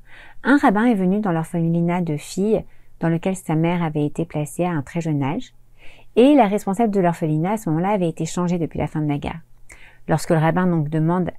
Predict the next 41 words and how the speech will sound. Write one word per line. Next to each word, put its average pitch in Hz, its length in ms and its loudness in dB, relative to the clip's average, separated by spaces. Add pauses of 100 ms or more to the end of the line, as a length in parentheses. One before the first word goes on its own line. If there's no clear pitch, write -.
à 151 80 -2
récupérer 160 500 -2
les 196 140 2
enfants 156 320 -2
juifs 190 280 -2
qui - 120 -4
avaient 151 220 0
été 160 220 -2
recueillis 165 420 -2
ici, 226 260 0
la 294 140 0
directrice 170 500 -2
lui 185 180 2
dit : « 214 240 0
Écoutez, - 340 -2
je 226 40 -10
suis - 100 -14
désolée, 165 280 2
mais 294 80 4
je 170 100 -4
sais 160 220 -6 (340)
pas 190 220 0 (440)
qui - 160 2
de 233 100 4
ces 202 180 0
fillettes 226 320 0
est 185 80 2
juive 190 220 -2
ou 208 40 0
non, 277 240 2
et 165 360 -2
on 175 60 -2
leur 180 160 2
a 190 80 2
demandé 175 360 0
d'oublier, 190 340 2
donc 247 160 0
elles 160 160 0
ont 160 60 -2
vraiment 202 240 0
oublié. » 247 400 2